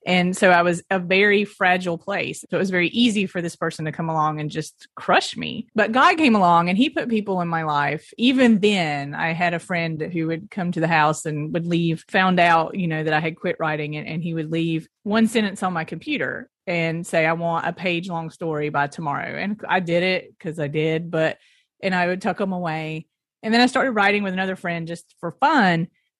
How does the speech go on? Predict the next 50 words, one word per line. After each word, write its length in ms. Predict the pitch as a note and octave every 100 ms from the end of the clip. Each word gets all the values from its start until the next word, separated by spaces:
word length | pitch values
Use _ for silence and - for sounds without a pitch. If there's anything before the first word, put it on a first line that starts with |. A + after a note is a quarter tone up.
| -
But 220 | G#3 G#3+
God 240 | A3 A3+ D4+
eventually, 880 | A#3+ B3+ E4 - G3 F3+ F3+ F3+ - _
many, 380 | - G3+ B3 E4+
many, 200 | B3 A3
many 200 | G#3+ F#3+
years 240 | F3 E3+
later, 320 | F3 F#3 F3 D3+
I 60 |
started 280 | D3+ D#3+ E3
to 60 | -
feel 220 | F3 E3
that 280 | D#3 D3+ -
feeling 440 | G3+ F#3+ E3 D#3
inside 480 | C#3+ C#3+ D3 C#3+ C#3+
of, 160 | E3 -
of 160 | E3+ F3+
creating 520 | - E3 F#3 F#3+ F3+
again. 500 | D#3+ D#3+ D3+ D3 C#3+ -
And 600 | F3 F3 E3 D#3+ D#3+ - -
I 60 |
was 120 | F3
in 80 | F#3+
a 60 | G3+
Bible 300 | F3+ F3 F3+
study 520 | - E3+ E3+ E3+ F#3+ -
one 220 | F3+ F3+
day 540 | F3 F3 F3 F3 F#3 -
and 640 | F#3+ F3+ F3 E3+ E3+ E3+ - -
I 80 | F#3
was 180 | F#3
thinking, 440 | - F3+ F3+ F3+ F3+
"Wow, 800 | G#3+ G#3+ F#3 D#3+ D#3+ D#3+ G3+ - G3
that 240 | G#3 G#3
person 340 | A#3+ G3+ A3
doing 160 | F#3 E3+
the 80 | E3+
Bible 220 | G#3+ C#4+
study, 240 | - E3+
they 120 | F3+ C4+
have 200 | F4 A3
the 80 |
coolest 340 | G3 F#3 E3 -
job 260 | A3 F3+
because 180 | D3+ G3
they 60 | F3+
get 100 | F#3
to 60 |
write 220 | E3+ E3+ F3
about 300 | F3 D#3+